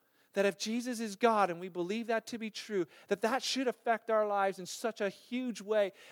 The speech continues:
But we have too many, too often, especially in our culture, where it's like, "Yeah, I, I'll just believe that," but it's, it's at a distance. And he's like, "I want you to experience and know it." Romans chapter ten, verse nine and ten, our last verse today says this, "If you confess with your mouth that Jesus is" what?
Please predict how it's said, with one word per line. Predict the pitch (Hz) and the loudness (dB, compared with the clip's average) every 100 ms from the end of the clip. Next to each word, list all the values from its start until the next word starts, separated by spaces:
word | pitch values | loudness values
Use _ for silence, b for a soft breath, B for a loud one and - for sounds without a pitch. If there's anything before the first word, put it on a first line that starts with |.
| - | 0
But | 220 | 2
we | 226 | 4
have | 214 - | 2 -2
too | 262 269 | -6 -4
many, | 254 247 | -4 -6
too | - 262 - | -10 -12 -2
often, | 226 247 214 | -2 -2 -8
especially | 196 - 247 262 254 | -12 -2 -2 -2 -6
in | 226 | -4
our | 220 | -4
culture, | - 240 262 - 208 | -2 -2 -2 -2 -2
where | 208 | -2
it's | |
like, | 220 226 | -2 -2
"Yeah, | 226 | 0
I, | 214 214 B B | 0 -2 B B
I'll | 214 | 0
just | 220 202 | 0 -4
believe | 208 220 247 214 | -4 -2 -2 2
that," | 190 202 | 2 0
but | |
it's, | 196 - _ - | -4 -6 _ -20
it's | 208 208 - | -18 -16 -6
at | 220 254 | 0 2
a | 208 | 0
distance. | 160 262 - 214 185 | 0 -2 -2 -4 -2
And | 185 | -4
he's | 214 226 | -4 -4
like, | 190 | -2
"I | 220 | -2
want | 226 240 - | -2 -6 -6
you | 226 | -8
to | 233 233 - | 0 0 0
experience | - - - 233 247 220 202 190 | -8 -8 -6 -2 0 -2 -4 -6
and | 185 196 | -6 -4
know | 208 208 196 | 0 2 2
it." | - b b | -2 b b
Romans | 214 233 226 | 2 4 2
chapter | 226 214 | 0 -2
ten, | 196 220 208 | -4 -2 -2
verse | 196 185 | -2 -2
nine | 196 202 | -4 -4
and | 190 | -4
ten, | 202 190 | -4 0
our | 180 | 4
last | 185 190 | 4 2
verse | 190 190 | -2 -6
today | - 190 175 | -4 -6 -6
says | 185 170 | -8 -6
this, | 180 175 - B B | -4 -4 -6 B B
"If | - 220 | 0 2
you | 233 | -2
confess | 240 - 240 226 | -4 2 2 2
with | 233 214 | -4 -6
your | 208 | -2
mouth | 208 214 208 | 0 0 0
that | 190 185 | -6 -6
Jesus | 220 208 196 190 | -6 -4 -4 -4
is" | 165 | 0
what? | 170 202 - | 2 2 0